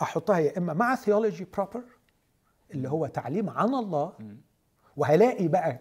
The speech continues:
Speaker 1: كلام كتير عن كده، أو أحطها في الإكليسيولوجي، لأن زي ما هوري لك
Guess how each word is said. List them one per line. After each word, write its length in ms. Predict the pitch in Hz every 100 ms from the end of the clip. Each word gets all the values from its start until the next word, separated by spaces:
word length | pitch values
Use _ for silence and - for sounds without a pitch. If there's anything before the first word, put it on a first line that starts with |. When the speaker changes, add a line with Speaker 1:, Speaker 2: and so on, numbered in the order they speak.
| -
Speaker 1:
كلام 300 | 151 151 180
كتير 420 | 175 156 156 151
عن 180 | 135 131
كده، 320 | - 156 233 - - -
أو 160 | 285 381
أحطها 300 | - - 254
في 120 | 233
الإكليسيولوجي، 1000 | 190 180 180 - 180 214 170 143 214 277 - _
لأن 280 | 156 170 180
زي 200 | 147 294
ما 100 | 320
هوري 380 | 190 175 160 185
لك 300 | 151 156 -